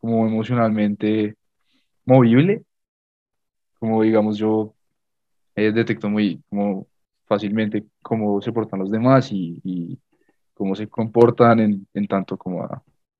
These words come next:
ambiente laboral, emocional, total. Entonces sí creo que es un ambiente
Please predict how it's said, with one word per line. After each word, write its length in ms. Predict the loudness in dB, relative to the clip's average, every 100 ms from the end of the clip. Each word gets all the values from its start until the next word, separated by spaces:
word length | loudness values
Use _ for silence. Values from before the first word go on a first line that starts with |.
| _ _ _ _ _
ambiente 380 | -2 2 2 6
laboral, 380 | 8 10 10 8
emocional, 580 | 6 2 0 2 2 0
total. 320 | 0 0 0 _ _ _ _ _ _ _ -8
Entonces 440 | -4 -2 -2 -4
sí 200 | -4 -2 2
creo 200 | 4 6
que 220 | 6 4
es 140 | 2
un 140 | 0 2
ambiente 520 | 2 0 0 0